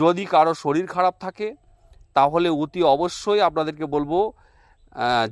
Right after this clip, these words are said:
যার শরীর খারাপ তিনি একটি দরখাস্ত লিখবেন এবং অ্যাটেস্টেড সিগনেচার করে দেবেন।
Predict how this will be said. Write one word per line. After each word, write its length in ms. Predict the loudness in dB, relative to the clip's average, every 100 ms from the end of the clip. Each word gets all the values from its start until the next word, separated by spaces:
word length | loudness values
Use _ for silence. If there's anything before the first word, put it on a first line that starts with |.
| 4
যার 220 | 4 4
শরীর 320 | 0 -6 -6
খারাপ 360 | -2 0 0 0 _ _ _ -20 -20 -20
তিনি 260 | -10 -4 0 0 0 -2 -4 -8
একটি 260 | -10 -6 -4 -2 -4 -6 -10 -10 -4
দরখাস্ত 400 | -2 -2 -4 -4
লিখবেন 500 | -2 0 0 0 -4 _ _ _ _ -18 -8
এবং 180 | -2 0
অ্যাটেস্টেড 560 | 0 -2 -6 -4 -6 -6 -18
সিগনেচার 520 | -14 -8 -4 -2 -2 -2
করে 220 | -2 0
দেবেন। 320 | 0 0 -4